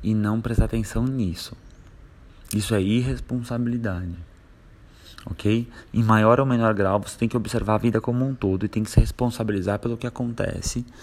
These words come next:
pois você tem que ser, você tem que ser um ponto de criação da vida.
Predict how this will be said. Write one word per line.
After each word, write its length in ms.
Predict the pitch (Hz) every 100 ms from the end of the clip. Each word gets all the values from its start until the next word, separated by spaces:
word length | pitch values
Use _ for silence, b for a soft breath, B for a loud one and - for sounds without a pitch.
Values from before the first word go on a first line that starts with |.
| B B B -
pois 160 | 113 110
você 60 |
tem 120 | 113 -
que 80 |
ser, 120 | - -
você 200 | 107 117
tem 100 | 131
que 80 | 123
ser 100 | 127
um 80 | 120
ponto 320 | 123 127 120
de 100 | 113
criação 680 | 135 139 175 - - 135 156
da 140 | 185
vida. 360 | 165 90 87